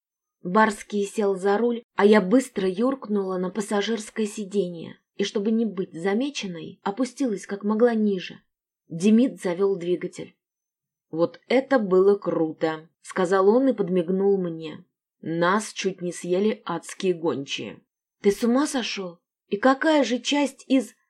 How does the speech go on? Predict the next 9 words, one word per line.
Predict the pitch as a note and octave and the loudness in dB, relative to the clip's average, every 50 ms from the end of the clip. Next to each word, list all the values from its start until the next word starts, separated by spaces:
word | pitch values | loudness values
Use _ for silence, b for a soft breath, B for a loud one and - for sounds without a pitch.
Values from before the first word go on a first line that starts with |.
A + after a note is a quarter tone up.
| _ _ _ _ | _ _ _ _
"нас | G3+ G#3+ A#3+ C#4 D4+ D4 - - | -2 2 2 4 2 2 0 -2
чуть | - C4+ - - | -4 -4 -2 0
не | A#3 A#3+ | -2 -2
съели | A#3 - - G#3+ B3 C4 B3 A3+ A3+ | -2 -4 -4 -2 2 2 2 2 0
гончие" | G3 G3 C4+ D#4+ E4+ E4 D4+ - - G#3 G3 F3 F3+ _ _ _ _ _ _ _ _ | 0 2 2 2 2 0 -2 -6 -8 -10 -10 -12 -14 _ _ _ _ _ _ _ _
показалась | G#3 G3+ B3+ B3+ A#3+ C#4 D#4 E4 E4 C#4+ - | -2 2 2 2 2 2 2 2 0 -2 -4
тебе | - A3 A#3+ B3 | -2 -2 -2 0
такой | B3+ B3 B3 C#4 C#4 C4+ | 0 -2 -2 -2 -4 -2
крутой?" | - C#4+ C#4 C4+ - - A#3+ G3+ F3+ E3 E3 _ | -2 -4 -4 -4 -2 -2 -2 -2 -2 -6 -10 _